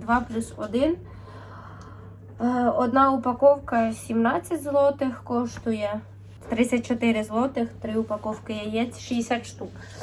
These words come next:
Потім я купила серветки, бо у нас закінчилися. До речі, ми беремо такі, нам подобаються. Коштують, я не знаю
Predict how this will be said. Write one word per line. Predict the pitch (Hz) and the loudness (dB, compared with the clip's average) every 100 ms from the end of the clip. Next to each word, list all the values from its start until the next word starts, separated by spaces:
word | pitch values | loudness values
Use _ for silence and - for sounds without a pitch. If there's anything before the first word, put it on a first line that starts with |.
| - - - - 147 147 - 127 131 131 165 160 - - - | -14 -12 -6 -4 -2 -2 0 6 8 10 8 6 0 0 6
Потім | 294 269 - 220 | 8 8 4 2
я | 226 285 | 4 4
купила | 277 240 262 240 | 2 4 6 4
серветки, | 240 247 233 262 349 - 349 349 - - - - - - - - - - - - - - - | 2 4 6 6 4 0 0 0 -2 -6 -8 -8 -8 -8 -10 -12 -12 -12 -12 -12 -14 -12 0
бо | 233 233 226 220 - | 6 8 8 4 2
у | 226 | 4
нас | 226 226 | 4 2
закінчилися. | 226 - 240 233 285 294 339 302 294 - - - | -2 0 0 0 -2 -2 -2 -2 -4 -4 -6 0
До | 226 | 2
речі, | 226 226 214 | 2 0 -2
ми | 247 | 0
беремо | 269 233 233 | 0 2 2
такі, | 226 220 - 349 453 - - - - - - - - 214 | 2 -2 -2 -2 -2 -8 -14 -10 -10 -12 -16 -18 -14 0
нам | 240 311 | 2 2
подобаються. | 233 190 196 190 196 190 - - - - - - - - - - - - - - - | 0 -2 -2 -2 -4 -6 -8 -10 -8 -10 -14 -16 -16 -16 -8 -8 -8 -14 -18 -8 0
Коштують, | 302 - 247 226 202 | 0 0 -2 -2 0
я | 220 214 | 0 2
не | 214 | 0
знаю | 214 196 | 0 0